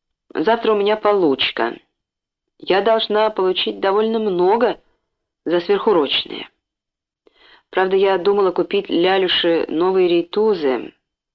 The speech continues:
Бедняжка совсем замерзает. Ну, ничего. Зима, слава богу, не такая суровая.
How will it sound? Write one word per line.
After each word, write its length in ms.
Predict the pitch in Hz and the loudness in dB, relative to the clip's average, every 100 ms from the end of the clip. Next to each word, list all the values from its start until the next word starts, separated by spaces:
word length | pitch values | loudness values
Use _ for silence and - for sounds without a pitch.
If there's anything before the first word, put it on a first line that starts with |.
| _ _ _ _ _ _ _ - | _ _ _ _ _ _ _ -10
Бедняжка 460 | 165 175 208 202 | -6 -2 -2 -2
совсем 360 | 185 196 214 202 | -2 -2 0 0
замерзает. 640 | 202 202 185 160 139 127 | 0 0 0 0 0 -4
Ну, 260 | - 214 277 | -6 -4 0
ничего. 540 | 294 254 254 180 131 - _ _ _ _ - | 0 0 0 0 -2 -6 _ _ _ _ -4
Зима, 320 | 180 233 277 | 2 2 2
слава 280 | 277 208 196 | 2 2 2
богу, 220 | 180 175 | 2 2
не 100 | 170 | 2
такая 300 | 165 160 156 | 0 0 0
суровая. 580 | 147 143 139 131 53 | 0 0 0 0 -2